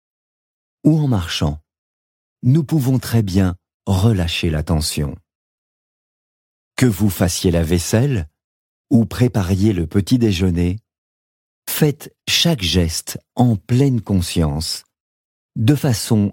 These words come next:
à ce que la détente soit possible, que la joie puisse être là, dans chaque moment, dans chaque instant. C'est là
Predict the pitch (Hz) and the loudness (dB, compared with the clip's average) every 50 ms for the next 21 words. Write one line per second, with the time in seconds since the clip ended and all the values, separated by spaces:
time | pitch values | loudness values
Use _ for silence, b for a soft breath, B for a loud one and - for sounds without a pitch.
0 | _ _ - - 117 - - - 123 - 127 110 98 92 95 123 139 - - 135 | _ _ -2 0 0 0 2 0 2 2 2 2 2 0 0 0 0 0 0 0
1 | 131 135 135 - - - 131 131 110 - - 110 98 - - - - 85 76 73 | 0 0 -2 -4 -6 -4 -2 -2 -2 0 0 0 0 0 -2 -4 -4 -2 -2 -2
2 | 78 73 65 - _ _ _ _ _ _ _ _ _ _ _ _ _ _ _ _ | -4 -4 -6 -10 _ _ _ _ _ _ _ _ _ _ _ _ _ _ _ _
3 | _ _ - - 156 147 156 135 110 95 120 127 147 139 - - - - 160 147 | _ _ 0 0 2 2 2 0 0 0 0 0 0 -2 -2 -4 -4 0 0 0
4 | 117 - - 98 90 - - - 92 87 85 80 76 76 - _ _ _ _ _ | 0 0 -2 -2 -2 -2 -2 -2 0 0 0 0 -2 -4 -8 _ _ _ _ _
5 | _ _ _ - - 95 120 123 110 101 - - - - 151 113 - - 101 95 | _ _ _ -12 -4 0 0 2 2 0 -2 -2 -2 -2 -2 -4 -4 -2 0 2
6 | 90 87 85 80 73 67 71 - _ _ _ _ _ _ _ _ _ _ - 95 | 2 2 0 0 -2 -6 -10 -16 _ _ _ _ _ _ _ _ _ _ -12 -6
7 | 92 131 143 123 104 - - - - 127 101 - 92 85 80 - - - - 82 | -2 0 0 0 0 -2 -4 -2 -2 -2 -2 -2 -2 -2 -2 -2 -6 -6 -4 -6
8 | 71 71 80 - _ _ _ _ _ _ _ _ _ _ _ _ _ _ _ _ | -6 -6 -8 -16 _ _ _ _ _ _ _ _ _ _ _ _ _ _ _ _
9 | _ _ _ _ _ _ _ _ _ _ - - - - - 160 147 113 95 87 | _ _ _ _ _ _ _ _ _ _ -12 -8 -6 0 2 2 2 2 0 -2
10 | 76 67 71 | -2 -4 -8